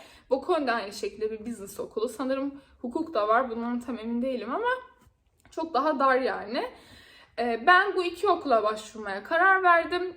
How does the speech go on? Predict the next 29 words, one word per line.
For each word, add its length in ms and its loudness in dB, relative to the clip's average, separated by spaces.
İkisinden 680 -2
de 100 -6
kabul 320 2
aldım. 500 4
Bocconi'nin 580 -2
mesela 300 -2
şöyle 340 -2
bir 100 -4
olayı 260 -2
vardı, 260 -2
örnek 380 -4
vereyim. 280 -6
Diyor 220 2
ki, 320 -4
"Kabul 300 0
aldın, 340 4
sonra 340 0
sıra 320 -4
burs 220 -8
başvurusuna 600 -6
geliyor. 420 0
Yıllık 360 2
ailenin 540 2
geliri 420 -2
on 180 0
üç 260 -6
bin 160 -2
euronun 360 0
üstündeyse 1040 -2